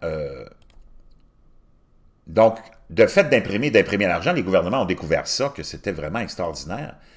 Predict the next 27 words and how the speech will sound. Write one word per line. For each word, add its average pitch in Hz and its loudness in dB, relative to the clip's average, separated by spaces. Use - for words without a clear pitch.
On - -6
a 202 2
eu 226 2
la 196 6
Première 120 2
Guerre 131 2
mondiale 101 -4
qui - -10
est 80 -8
venue 113 -10
v-, 69 -18
complètement, 135 -2
complètement 92 -6
écraser, 104 -6
euh, 71 -8
ce - -6
gold 104 2
standard. 87 2
Les 76 -6
pays, 92 -4
naturellement, 82 -6
européens, 85 -4
entre 80 -10
autres, 107 -4
ont 80 -6
eu 82 -8
beso-, 76 -10